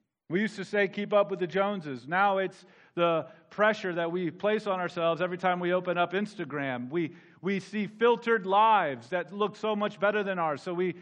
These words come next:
work hard to get ours to match that. It's a constant chasing, and it cannot deliver.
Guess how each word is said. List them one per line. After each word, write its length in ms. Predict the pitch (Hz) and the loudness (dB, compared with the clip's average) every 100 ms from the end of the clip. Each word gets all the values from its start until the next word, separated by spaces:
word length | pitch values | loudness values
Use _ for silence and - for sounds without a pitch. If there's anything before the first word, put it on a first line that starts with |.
| - | -8
work 460 | 151 220 226 - - | 4 4 4 -4 -2
hard 480 | 220 254 240 185 175 | 4 6 8 4 2
to 100 | 196 | -2
get 220 | 175 220 | 0 2
ours 400 | 202 214 202 175 | 4 4 2 -2
to 120 | - | -6
match 340 | 190 196 190 - | 0 0 0 -4
that. 440 | 208 202 160 - - _ _ _ _ _ _ _ _ _ _ | 0 0 0 -6 -20 _ _ _ _ _ _ _ _ _ _
It's 120 | 113 | -20
a 40 | 120 | -14
constant 600 | 139 135 127 - 131 127 _ _ _ _ | -10 -10 -12 -14 -14 -14 _ _ _ _
chasing, 480 | 123 127 - 107 87 110 _ _ _ _ _ _ _ _ _ _ _ _ _ _ _ | -14 -14 -16 -20 -20 _ _ _ _ _ _ _ _ _ _ _ _ _ _ _ _
and 80 | - | -20
it 80 | 104 | -20
cannot 520 | 117 113 110 95 - | -16 -14 -14 -16 -20
deliver. 440 | 113 98 92 78 | -20 -18 -18 -20